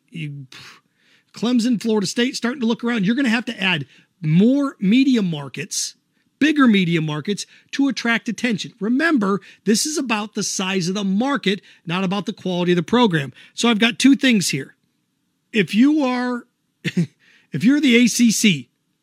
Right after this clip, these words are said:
and you're thinking, "Okay, what, what, what can we do T V market-wise to up the payout per school to keep Florida State, Clemson, those schools happy?"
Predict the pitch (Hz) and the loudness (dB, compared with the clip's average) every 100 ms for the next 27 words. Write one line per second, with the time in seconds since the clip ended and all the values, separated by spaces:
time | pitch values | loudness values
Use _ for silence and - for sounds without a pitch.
0 | _ _ - 202 190 170 214 233 202 190 | _ _ -4 -2 0 0 0 0 -2 -2
1 | 185 175 170 226 233 311 277 240 285 277 | -2 -2 -2 -2 0 0 -2 0 2 4
2 | 214 - 226 226 240 247 240 233 254 247 | 2 2 4 6 6 6 2 -2 -4 -4
3 | 233 240 277 240 - - _ _ _ _ | -4 -2 -2 -4 -6 -12 _ _ _ _
4 | _ - 226 214 202 185 175 _ _ _ | _ -4 2 4 4 0 -4 _ _ _
5 | _ _ - 247 - 247 - 247 226 214 | _ _ -6 -6 -4 -6 0 2 4 2
6 | - 208 - - 202 196 - _ - 202 | -4 -4 -2 -2 0 0 -4 _ -4 0
7 | 254 - 226 226 214 - 202 196 - 208 | 0 0 2 2 2 0 -2 -2 -6 -2
8 | 202 175 202 185 165 208 185 170 156 143 | 0 0 0 0 0 -2 -2 0 -2 -4
9 | 143 | -12